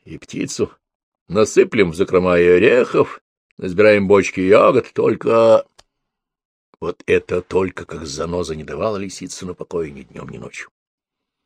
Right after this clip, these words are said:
Передохнув, он пошёл быстрее. У него в дороге был свой закон, выверенный долголетним опытом. Хочешь сохранить силы до конца дня?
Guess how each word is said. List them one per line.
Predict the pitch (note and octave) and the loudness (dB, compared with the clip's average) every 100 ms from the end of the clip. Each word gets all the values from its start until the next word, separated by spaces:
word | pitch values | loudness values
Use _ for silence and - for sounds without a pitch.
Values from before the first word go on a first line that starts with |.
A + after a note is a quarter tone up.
| _ _ _ _ _ _ | _ _ _ _ _ _
Передохнув, | - A#2+ C3+ C#3 G#3 C4 | -4 0 2 2 2 0
он | D3 | 0
пошёл | G2+ - F3 | -2 -2 -2
быстрее. | C#3 A#2 - D#2+ F2 F2 E2+ - _ _ _ _ _ _ | -4 -6 -8 -2 0 0 -2 -8 _ _ _ _ _ _
У | G2 | -4
него | A2 C#3 F#3 G3+ | 0 4 6 6
в | C#3 | 6
дороге | D#3 F#3 E3 | 4 4 2
был | E3 E3 | 2 2
свой | - - D3 G#3 A2+ | 0 -2 4 4 4
закон, | D#2+ F#2 F2+ G2 F2+ | 2 -2 0 -2 -2
выверенный | F#2+ F2+ G2 G2 F#2+ G2 G2+ | -6 -4 0 0 0 0 -2
долголетним | F#2 G2 F#2+ F#2+ F#2+ G#2+ F#2 | 0 -2 0 0 0 -2 -4
опытом. | F#2+ - F2+ - _ - _ | -4 -6 -10 -10 _ -20 _
Хочешь | - - D3+ G3 - F3 - - | -16 0 4 4 4 2 2 0
сохранить | - C#3 B2 C3+ C#3+ | -4 -2 0 2 0
силы | - - D3+ C#3 | -2 -2 0 0
до | G#2+ | 0
конца | A#2+ G#2+ A2 G2 | -2 0 2 2
дня? | F2+ C3 F#3+ | 2 2 2